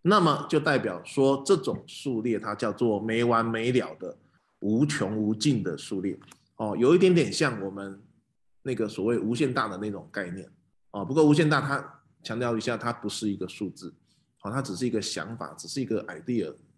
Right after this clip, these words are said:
哦，说，哎，有个，哇，没有，没，没完没了的一个无限大这样子哈。 <coughs> 来，再我们几个符号很快讲一下，我们就开始看。他说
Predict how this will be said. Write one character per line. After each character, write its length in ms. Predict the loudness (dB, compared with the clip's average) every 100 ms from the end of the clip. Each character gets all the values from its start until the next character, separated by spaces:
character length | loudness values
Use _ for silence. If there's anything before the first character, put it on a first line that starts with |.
| _ _
哦， 160 | -16 -8
说， 100 | -2
哎， 220 | 0 0 -4
有 140 | -4
个， 300 | -4 -6 -8 -10 -10 -10
哇， 340 | -10 -10 -12 -8
没 80 |
有， 260 | -8 -8 -14 _ _ _ -12
没， 220 | -4 -2
没 180 | 0 0
完 160 | 0 0
没 120 | 0
了 160 | 0
的 100 | -2
一 60 | -4
个 100 | -4
无 100 | -4
限 220 | -6 -10
大 160 | -10 -10
这 100 | -12
样 140 | -14
子 100 | -20
哈。 220 | -20 -20 _ _ -20 -20 -20 -20 -20 -20 _ _ _ 0
<coughs> 360 | 0 0 -4 0
来， 140 | 2
再 300 | 4 6 8
我 100 | 6
们 160 | 6 4
几 120 | 2
个 100 | 0
符 160 | 0 2
号 160 | 2
很 60 | 2
快 160 | 0 -2
讲 180 | -4
一 40 | -6
下， 120 | -6
我 40 | -6
们 80 | -6
就 80 |
开 160 | -6 -6
始 140 | -10 -10
看。 220 | -10 -6
他 100 | 0
说 140 | 0